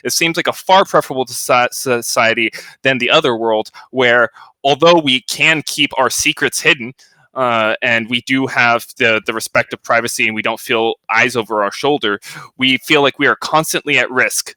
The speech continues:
We feel like our family members are being terrorized by terrorist attacks because there is no public safety in that world. So we're not saying that privacy is not important. All we need to do to, uh, win this proposition is to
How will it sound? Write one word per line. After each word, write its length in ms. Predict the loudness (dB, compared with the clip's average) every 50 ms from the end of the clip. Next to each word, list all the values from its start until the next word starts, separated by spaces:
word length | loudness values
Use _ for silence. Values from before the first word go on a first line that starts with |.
| _ _ -6
We 140 | -4 -4 -2
feel 180 | 0 0 2
like 160 | 2 2 2 2
our 100 | 2 0
family 400 | 0 0 0 0 0 2 0 -2
members 380 | 0 0 0 0 0 -2 0 0
are 80 | -2 -2
being 180 | 0 -2 -4 -4
terrorized 600 | -6 -2 0 2 2 2 2 2 2 0 0 -2
by 80 | -6
terrorist 320 | -4 0 0 0 0 0 -2
attacks 260 | -4 -2 -2 -2 -2
because 240 | -4 -4 -4 -2 -2
there 140 | -2 -2 0 0
is 180 | 0 0 0 2
no 160 | 0 -2 -2
public 340 | 0 -2 -2 -2 -2 -2 -4
safety 320 | 0 0 0 0 0 -4
in 80 | -4 -2
that 140 | -4 -4 -2
world. 260 | 0 0 0 0 -2 -4 -14 -18 -18 -16 -6
So 220 | 0 2 2 2
we're 220 | 4 6 6 6 6
not 220 | 6 6 4 4
saying 260 | 2 2 0 2 2
that 100 | 2 0
privacy 340 | 2 4 2 2 2 0 -2
is 120 | -2 0 2
not 120 | 0 0
important. 560 | 0 -2 -4 -2 0 0 2 0 -2 -6 -12 -14 -14 -16 -18 -16 -16 -18 -20 -8 _ 4
All 120 | 4 4
we 120 | 4 4
need 180 | 2 2 0 0
to 80 | -2 -2
do 160 | 0 0 0
to, 220 | 0 -2 -6 -6 _ _ -2
uh, 260 | 2 4 4 4 4 2
win 140 | 0 2
this 120 | 0 0 0
proposition 720 | 2 0 0 0 0 -4 -4 -4 -4 -4 -8 -10 -12 -12 _
is 500 | -2 0 0 0 0 -2 -4 -6 -6 -8 -8 _ -10
to 400 | -8 -4 -4 -4 -4 -4 -8